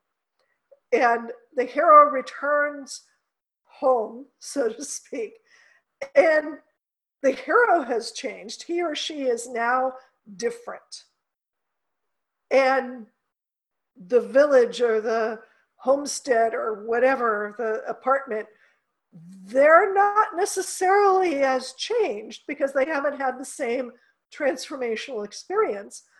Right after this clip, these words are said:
And one of the things that I, that I see frequently, and we see it in kind of microcosm, for instance, and Ariel, I know you've experienced this,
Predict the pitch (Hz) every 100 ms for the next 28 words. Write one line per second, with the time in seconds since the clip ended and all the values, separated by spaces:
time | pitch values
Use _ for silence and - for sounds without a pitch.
0 | _ _ _ _ - 262 254 247 294 311
1 | 294 302 262 262 254 269 233 220 220 226
2 | - _ 220 320 - 277 - 226 220 -
3 | 427 403 - 214 202 - _ _ - 269
4 | 294 277 - 415 415 - 277 - 302 285
5 | 262 208 220 294 427 427 254 226 220 208
6 | 214 - _ _ _ _ - 269 254 220
7 | - 220 220 247 - 262 277 262 247 247
8 | 220 247 285 240 320 320 - - 226 220
9 | 226 - 226 214 208 -